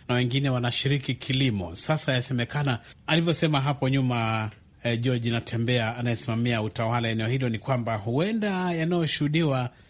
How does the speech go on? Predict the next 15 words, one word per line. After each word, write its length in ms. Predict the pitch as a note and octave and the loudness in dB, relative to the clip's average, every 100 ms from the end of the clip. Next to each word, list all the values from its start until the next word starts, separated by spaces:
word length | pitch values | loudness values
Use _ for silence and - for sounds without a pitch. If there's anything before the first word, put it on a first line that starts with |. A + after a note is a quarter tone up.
| - | -10
si 200 | - A#3 | -2 0
sababu 360 | - D#3+ D#3+ D3+ | 2 0 2 2
ya 100 | C3 | 2
malisho 640 | B2 A#2 E3+ - G3+ F#3+ | 0 0 0 0 0 -2
ya 100 | D#3+ | -2
mifugo, 340 | A2+ - A#2 G#2 | -2 -4 -6 -6
kwa 100 | G#2 | -4
sababu 260 | C3 B2+ | -2 -2
mvua 280 | G#2 G#2+ D3+ | -2 0 0
akanyesha 460 | - A#2+ D3+ D#3+ D#3 | 0 0 0 0 -2
sehemu 240 | C#3+ C3+ | -2 -2
zingine 400 | C3 D3 F3 E3 - - - - | 0 0 0 -2 -4 -20 -12 -2
na 80 | D#3 | 2
ng'ombe 280 | G3+ G3 | 2 0
wakahamishwa. 840 | F3 D#3+ D3 C3 B2 A2 - F2 | -2 -2 -2 0 0 0 -2 -6